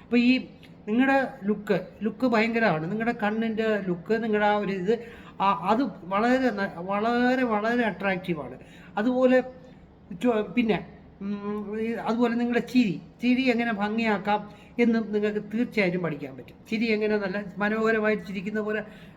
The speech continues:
അട്രാക്ഷൻ വേറെ ഒന്നുമില്ല. നല്ലൊരു ലുക്കും ഇതുപോലെയാണ്. അത്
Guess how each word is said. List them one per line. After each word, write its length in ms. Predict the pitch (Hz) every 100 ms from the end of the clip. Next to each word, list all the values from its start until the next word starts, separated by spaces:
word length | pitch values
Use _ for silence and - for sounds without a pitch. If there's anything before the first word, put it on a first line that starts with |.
| -
അട്രാക്ഷൻ 400 | 175 226 226 226 220
വേറെ 160 | 226 226
ഒന്നുമില്ല. 380 | 240 247 226 170 160
നല്ലൊരു 400 | 208 226 240 240 202
ലുക്കും 260 | 214 - 247 214
ഇതുപോലെയാണ്. 480 | 196 185 165 131 135 - - - -
അത് 100 | 226